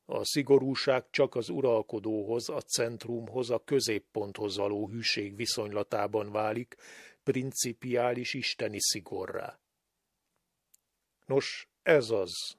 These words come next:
amit a magyar történelem egyik méltánytalanul leggyűlöltebbé tett alakja képvisel.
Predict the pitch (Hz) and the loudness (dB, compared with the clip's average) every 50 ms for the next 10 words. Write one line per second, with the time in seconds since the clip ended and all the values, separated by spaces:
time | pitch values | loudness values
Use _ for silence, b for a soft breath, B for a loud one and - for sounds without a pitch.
0 | _ _ _ _ _ - - 139 117 110 107 - 123 113 113 127 131 123 117 113 | _ _ _ _ _ -12 -8 -8 -8 -6 -4 -4 -2 0 0 2 2 4 2 2
1 | 113 - - 135 127 123 - - 123 113 117 117 110 107 113 113 113 101 104 113 | 2 0 0 0 0 0 0 -2 -4 -2 -2 -2 -2 -2 -2 -2 -4 -4 -6 -8
2 | 110 - - 131 135 135 135 - - 123 113 117 113 - 117 110 107 110 110 113 | -8 -2 2 4 4 4 4 2 0 0 0 -2 -2 -2 -2 0 0 0 -2 -2
3 | 110 110 107 117 120 113 98 90 90 104 135 139 131 113 107 104 101 - - 104 | -4 -2 0 0 0 0 -2 -4 -6 -4 -2 -2 0 0 0 0 -2 -2 -2 -4
4 | 101 101 104 95 101 101 104 - 104 98 - - 147 127 110 101 98 - - 104 | -4 -4 -4 -6 -6 -4 -2 -2 -2 -2 -2 -2 -2 -2 0 -2 -2 -4 -6 -8
5 | 95 - - 113 90 90 - - - - - - - - - - | -8 -6 -8 -10 -10 -10 -12 -12 -10 -8 -6 -4 -4 -6 -8 -10